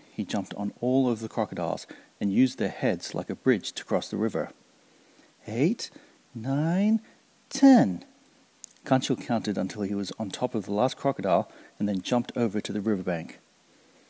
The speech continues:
After he reached the other side of the river, Kancil said, "Done.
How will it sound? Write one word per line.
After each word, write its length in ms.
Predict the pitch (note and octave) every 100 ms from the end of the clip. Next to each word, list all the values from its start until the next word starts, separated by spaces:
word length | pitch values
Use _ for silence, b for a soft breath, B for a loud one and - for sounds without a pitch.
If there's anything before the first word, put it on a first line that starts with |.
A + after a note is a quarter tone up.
| b _ _ _
After 300 | D#3+ E3+ E3+
he 80 | C#3+
reached 300 | A#2 A#2+ -
the 80 | A2
other 160 | G2+
side 320 | G2+ - G2+ G2+
of 80 |
the 100 | F#2
river, 400 | G2+ A2+ G2+ F#2+ -
Kancil 320 | - A#2+ A2 A2
said, 300 | - G#2+ - B B B B _
"Done. 300 | - C4 F#3